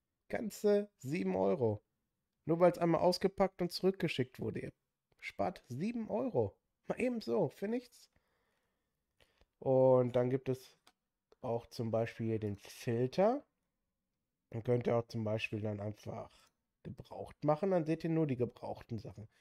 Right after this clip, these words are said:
Gebraucht sehr gut, gebraucht sehr gut, gebraucht wie neu zum Beispiel,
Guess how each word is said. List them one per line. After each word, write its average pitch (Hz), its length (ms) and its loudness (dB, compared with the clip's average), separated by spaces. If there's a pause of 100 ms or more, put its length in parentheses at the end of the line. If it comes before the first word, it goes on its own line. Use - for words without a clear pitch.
(180)
Gebraucht - 440 -14
sehr 147 220 4
gut, 135 280 0
gebraucht - 480 -8
sehr 135 280 2
gut, 135 320 0 (600)
gebraucht - 640 -4
wie 110 140 -2
neu 147 420 8
zum 143 260 -2
Beispiel, 127 800 2